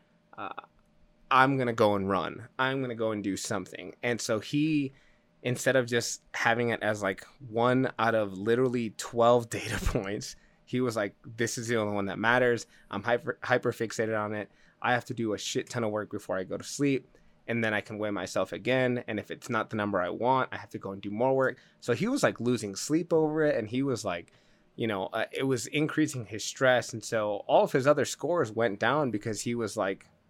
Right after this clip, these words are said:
just focusing on this one thing. And I get it, because you're a fighter, the first thing you have to do is make weight above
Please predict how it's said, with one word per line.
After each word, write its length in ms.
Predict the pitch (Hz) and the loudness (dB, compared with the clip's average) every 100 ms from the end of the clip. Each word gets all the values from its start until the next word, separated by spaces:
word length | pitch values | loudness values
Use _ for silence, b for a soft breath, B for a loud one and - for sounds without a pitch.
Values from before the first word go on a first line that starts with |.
| _ _ - | _ _ -6
just 260 | - 139 - | 2 2 2
focusing 400 | 127 120 - 117 | 0 0 -4 -2
on 100 | 110 | -2
this 140 | 104 - | -4 -4
one 160 | 110 | -4
thing. 400 | 104 143 117 101 - b b b | -2 -2 -2 -4 -8 b b b
And 100 | 214 | 4
I 60 | 190 | 4
get 260 | 131 139 | 6 6
it, 160 | 139 - | 6 2
because 480 | 107 117 101 - - _ _ _ - | -2 2 2 0 -12 _ _ _ -8
you're 200 | 120 117 | 0 0
a 60 | 101 | 0
fighter, 580 | 110 107 110 123 139 - | 0 2 2 2 0 -4
the 120 | 113 | -4
first 360 | 104 - 123 - | 0 4 4 4
thing 140 | 117 | -2
you 80 | 110 | -2
have 200 | 107 110 | -2 -4
to 100 | - | -6
do 160 | 104 107 | -2 -2
is 120 | 95 | -2
make 320 | 98 98 113 | -6 -6 -8
weight 360 | 92 95 113 - _ | -6 -4 -4 -6 _
above 580 | 120 110 110 113 110 - | -2 0 0 0 -2 -10